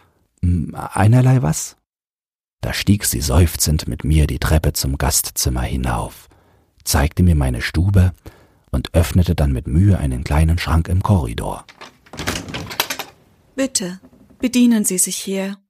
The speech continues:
Speaker 1: sagte sie und zog sich zurück. Ich glaubte, es handle sich um einen Likör, aber vor mir stand die Bibliothek des Hauses, eine kleine Reihe staubiger Bücher.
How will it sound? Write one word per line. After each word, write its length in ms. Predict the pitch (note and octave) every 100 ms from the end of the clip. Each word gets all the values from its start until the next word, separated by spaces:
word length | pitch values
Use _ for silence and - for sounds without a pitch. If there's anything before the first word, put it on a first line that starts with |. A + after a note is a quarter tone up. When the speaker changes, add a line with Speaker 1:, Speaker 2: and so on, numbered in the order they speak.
| _
Speaker 1:
sagte 420 | - - - -
sie 180 | E2+ G2
und 140 | G#2 -
zog 260 | D#2+ D#2
sich 220 | - D#2+
zurück. 460 | - F2+ D2 - - _ _ _ _ _ _ _ _ _ _ _
Ich 160 | D2+
glaubte, 380 | - D#2 C#2 -
es 160 | G#1 -
handle 280 | D#2+ D2 C2
sich 200 | C#2 B1
um 100 | G#1
einen 240 | C#2 B1
Likör, 680 | A1+ - - C3 G2 - - _ _ _ _ _ _ _ _
aber 240 | D#2 C2+
vor 260 | - D2+ D#2+
mir 220 | G2 G2+
stand 320 | - D#2 E2+
die 100 | D2
Bibliothek 720 | - C#2+ - A#1+ - F#2+ F#2 -
des 300 | D#2 - -
Hauses, 480 | F2+ - - - - _ _ _ _ _ _ _ _
eine 260 | - A#1+
kleine 460 | - E2 F#2+ F2 E2+
Reihe 280 | D2+ D2+ D2
staubiger 580 | - E2+ F2 E2+ E2 D#2+
Bücher. 500 | D2+ - - F2